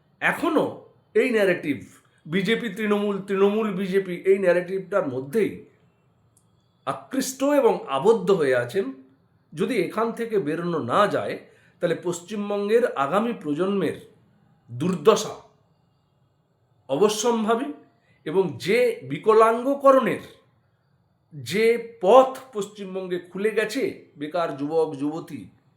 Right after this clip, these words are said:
ছাত্রছাত্রী, তারা যেভাবে আজকে হতাশার, নিরাশার সাগরে নিমজ্জিত, তাদের হতাশা কাটার, তাদের সামনে আশার আলো জ্বালানোর কোনো রাজনীতি কিন্তু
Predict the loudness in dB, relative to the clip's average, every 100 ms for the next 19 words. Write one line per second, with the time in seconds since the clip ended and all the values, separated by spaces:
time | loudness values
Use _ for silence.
0 | _ -14 -10 -10 -6 -8 -8 -14 -14 -16
1 | _ _ _ _ _ 2 4 4 2 0
2 | 2 2 4 2 0 -4 -6 -6 -12 _
3 | _ _ -6 0 0 0 0 0 -2 -12
4 | _ _ _ -12 -2 4 4 4 2 0
5 | 0 -6 -4 -4 -4 -2 -2 -4 -8 -8
6 | -10 -14 -20 _ -4 0 0 -2 -8 -10
7 | -8 -8 -8 -8 -2 -2 -2 -6 -16 _
8 | -8 4 6 6 0 -2 -2 -4 -4 0
9 | 0 0 -4 -2 6 8 8 2 -12 _
10 | _ _ _ _ _ _ _ -4 2 6
11 | 6 4 -2 -8 -20 _ _ -4 0 0
12 | -2 -2 -4 -4 -8 -12 -12